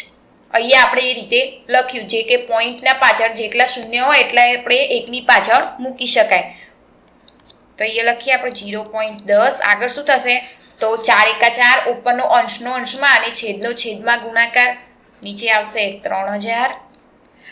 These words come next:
હવે જોઈએ આપણે આનો ભાગાકાર. હવે આગળ ભાગાકાર આવે તો એ જ રીતે ભાગાકાર છે. તો આની અંદર શું થશે? ચાર અંદર રહેશે અને અહીંયા ત્રણ હજાર એ બહાર આવશે. બરાબર? તો હવે અહીંયા તો ભાગ ચાલે એવું તો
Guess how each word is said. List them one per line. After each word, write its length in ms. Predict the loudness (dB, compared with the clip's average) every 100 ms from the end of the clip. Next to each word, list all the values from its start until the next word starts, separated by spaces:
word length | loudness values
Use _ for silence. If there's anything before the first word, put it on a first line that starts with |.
| -8
હવે 160 | -2 -2 0
જોઈએ 240 | 4 4
આપણે 240 | 4 4 4
આનો 120 | 4 4
ભાગાકાર. 400 | 6 4 4 4 6
હવે 120 | 4
આગળ 280 | 4 4 4 4
ભાગાકાર 460 | 4 4 4 6
આવે 160 | 6 4 0
તો 60 | 0 0 0
એ 20 | 0
જ 120 | -2
રીતે 200 | -6 -2 4 4
ભાગાકાર 460 | 4 4 6 4 4
છે. 120 | -2 -2 -4 -12 -6 2
તો 100 | 2
આની 240 | 2 0
અંદર 120 | 2 2
શું 100 | 2 4
થશે? 80 | 2 2
ચાર 260 | 4 6 6 4
અંદર 260 | 2 2 4
રહેશે 300 | 4 4 2 0 -6 _
અને 180 | -8 -6
અહીંયા 280 | -4 -4 -4 -2
ત્રણ 420 | 0 0 0 0
હજાર 180 | 2 4 4
એ 80 | 0 -4 -12 -2 2
બહાર 180 | 4 6
આવશે. 300 | 4 0 -2 -2 -6 -20 _ _ _ _ _ _ _ _ _ _ _ -4
બરાબર? 380 | 2 4 4 0 -6 _ -4
તો 140 | 0
હવે 140 | 2 2
અહીંયા 280 | 2 2 2
તો 20 | 0 0 4
ભાગ 240 | 4 4 4
ચાલે 160 | 4 4
એવું 180 | 2
તો 80 | -2